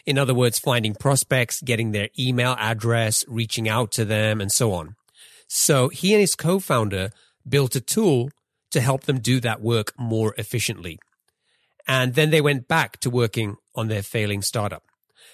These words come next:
But eventually they realized that this tool that they had built for themselves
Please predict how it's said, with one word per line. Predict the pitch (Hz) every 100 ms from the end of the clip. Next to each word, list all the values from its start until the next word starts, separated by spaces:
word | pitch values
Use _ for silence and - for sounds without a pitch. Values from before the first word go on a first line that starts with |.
| _
But | -
eventually | 147 127 208 - 190 151
they | 123 117
realized | 117 135 156 127 101 104
that | 127 139
this | 135 -
tool | - - 226 196 135
that | 120
they | 120
had | 110 107
built | 147 151 -
for | 135
themselves | 110 95 127 123 85 85 -